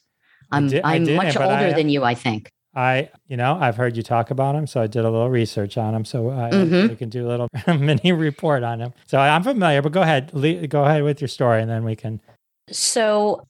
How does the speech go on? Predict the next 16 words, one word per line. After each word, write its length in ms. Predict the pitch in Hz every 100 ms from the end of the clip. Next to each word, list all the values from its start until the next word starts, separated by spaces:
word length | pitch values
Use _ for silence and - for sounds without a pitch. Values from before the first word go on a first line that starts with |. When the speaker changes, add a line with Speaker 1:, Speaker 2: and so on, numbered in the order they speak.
| -
Speaker 2:
I'm, 300 | - 180 202
I'm 160 | 196 208
the 80 | 202
youngest 400 | 226 294 262 -
of 80 |
five, 580 | - - 185 160 139 143 -
and 300 | 156 156 156 147
one 240 | 156 185
of 140 | 208 185
my 220 | 180 160
brothers, 920 | 143 156 160 143 127 127 123 - - _
from 340 | - - 165 170
listening 420 | 202 196 175 165
to 380 | - 175 156 151
the 100 | 147
record, 600 | 220 247 156 135 135